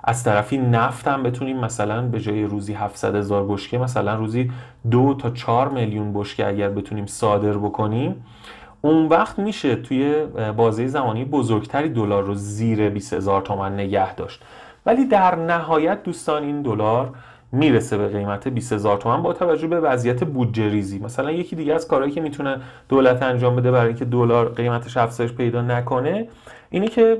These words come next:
بودجه رو منظم کنه، بی حساب کتاب به هر سازمان و ارگانی پول نده و این خودش باعث می‌شه که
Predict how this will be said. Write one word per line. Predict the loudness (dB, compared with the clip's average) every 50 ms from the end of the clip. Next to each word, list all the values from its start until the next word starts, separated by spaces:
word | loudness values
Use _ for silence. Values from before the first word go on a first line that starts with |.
| 2
بودجه | 0 0 0 2 2 4
رو | 4 4
منظم | 4 4 4 2 2 2 2 2 2 2 2
کنه، | 0 -2 -2 -2
بی | -2 -2 0
حساب | 0 0 0 0 0 -2 0 -2
کتاب | -2 0 2 2
به | 2 2
هر | 2 2 0 0
سازمان | 0 0 -2 -2 -2 -2 -2 -2
و | 0
ارگانی | 0 2 2 0 0 0 -2 -2 -2 -4 -6
پول | -4 -2 0 0 0 0 0
نده | 0 0 2 2 2 0 0 -2 -8 -14 -20 -20 -20 -20 -20 -4 _
و | 0
این | 2 2 2 0 2
خودش | 2 2 2 2 0 0
باعث | 2 4 4 4 4 2 -4
می‌شه | -8 -8 -6 -6
که | -4 -2 0 0 0 -2